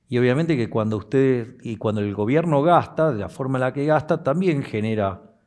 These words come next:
algunas cuestiones, digo, que violentan el funcionamiento del sistema económico. Pero, digo, el, lo más claro es que, digo, los impuestos, o sea, se llaman impuestos, no son voluntarios. Por ejemplo, el,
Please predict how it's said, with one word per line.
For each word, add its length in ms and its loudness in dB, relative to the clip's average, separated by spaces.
algunas 420 -4
cuestiones, 520 -6
digo, 420 -4
que 100 -6
violentan 580 -2
el 120 -4
funcionamiento 760 -6
del 80 -6
sistema 440 -10
económico. 760 -10
Pero, 220 2
digo, 200 2
el, 360 0
lo 120 -6
más 180 -2
claro 280 4
es 80 -4
que, 140 -4
digo, 480 -6
los 240 -8
impuestos, 680 -2
o 40 -8
sea, 260 -2
se 120 -8
llaman 280 -2
impuestos, 420 -2
no 100 -2
son 220 -4
voluntarios. 800 -4
Por 140 -6
ejemplo, 600 4
el, 200 -12